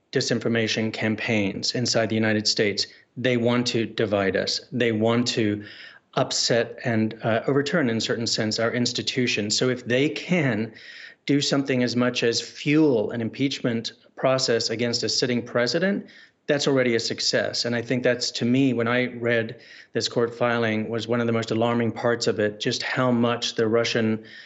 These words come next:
intelligence operation had, in some sense, succeeded in jump-starting this process. And even when, uh, Speaker McCarthy, as Speaker at the time, announced the impeachment process, he referred specifically to Mister Smirnov's, what are now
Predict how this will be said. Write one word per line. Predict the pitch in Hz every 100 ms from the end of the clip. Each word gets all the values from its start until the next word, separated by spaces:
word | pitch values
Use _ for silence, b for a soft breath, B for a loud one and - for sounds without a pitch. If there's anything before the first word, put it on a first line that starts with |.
| B B
intelligence | 120 - 123 123 117
operation | 117 117 113 110 117 107
had, | 117 127
in | 123
some | 123 143 139
sense, | 139 135 131
succeeded | 139 - 196 226 - - - B B B -
in | 135 120
jump-starting | 117 135 135 - 135 120 117 113
this | 110
process. | - 131 143 - 110 110 - - B B B
And | 127 139
even | 160 160
when, | 139 131 131
uh, | 127 117
Speaker | - 151 139
McCarthy, | 123 120 139 143 123
as | 113
Speaker | - 135 -
at | 120
the | -
time, | - 139 123
announced | 117 117 131 190 196 -
the |
impeachment | 120 110 113 107 110 107
process, | - 110 - 113 110 - B B
he | 143
referred | 139 139 147 139
specifically | - 139 - - 185 185 196 127 110
to | -
Mister | 120 117 120
Smirnov's, | - 127 120 117 - - B B B B _ _ _ -
what | 135 123
are |
now | 117 123 120 120 117